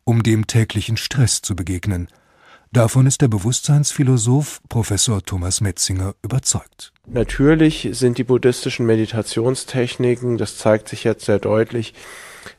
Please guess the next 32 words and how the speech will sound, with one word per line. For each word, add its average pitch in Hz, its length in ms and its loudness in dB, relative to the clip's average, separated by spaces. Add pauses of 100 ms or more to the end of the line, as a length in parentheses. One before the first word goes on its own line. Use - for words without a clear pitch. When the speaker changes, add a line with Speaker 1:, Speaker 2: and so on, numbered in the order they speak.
Speaker 2:
sehr 117 300 2
hilfreich 123 880 -2
für 120 240 2
ganz 117 280 0
normale 110 500 2
Menschen 123 380 -2
in 117 140 -4
einer 110 300 -4
Zeit, 104 400 -2
die 113 60 -8
sich 107 200 -12
immer 120 220 -2
stärker 104 360 0
beschleunigt, 117 880 0 (560)
in 110 220 -4
der 110 260 2
die 104 140 -8
knappe 113 500 -2
Ressource 117 480 -2
Aufmerksamkeit 117 1040 -4
aus 104 180 -8
dem 107 160 -4
Mediendschungel 110 840 0
heraus 101 400 0
angegriffen 117 840 -4
wird 107 180 -2
von 101 180 -8
der 98 140 -6
Werbeindustrie 107 1000 -2
und 98 160 -6
der 95 120 -6
Unterhaltungsindustrie. 113 1500 -4